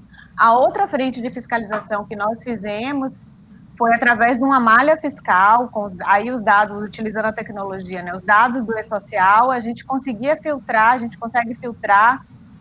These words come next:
todos os contratos de aprendizes que foram rescindidos antes do tempo. E aí passamos a chamar essas empresas, a notificar essas empresas que demitiram os aprendizes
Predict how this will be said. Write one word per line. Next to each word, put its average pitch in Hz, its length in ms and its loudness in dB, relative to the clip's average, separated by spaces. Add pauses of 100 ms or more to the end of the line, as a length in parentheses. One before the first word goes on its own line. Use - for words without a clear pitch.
(120)
todos 330 340 2
os 359 140 -10
contratos 240 680 -2
de 233 80 -8
aprendizes 233 840 -8
que 277 140 -12
foram 285 300 -4
rescindidos 247 680 -4
antes 285 320 -4
do 320 100 -6
tempo. 208 540 -10 (920)
E 240 80 0
aí 233 180 4
passamos 269 520 2
a 311 100 2
chamar 262 440 2
essas 302 200 -4
empresas, 233 520 -6
a 220 100 0
notificar 240 680 0
essas 220 240 -8
empresas 202 540 -10
que - 140 -10
demitiram 302 760 -2
os 339 120 -4
aprendizes 220 880 -6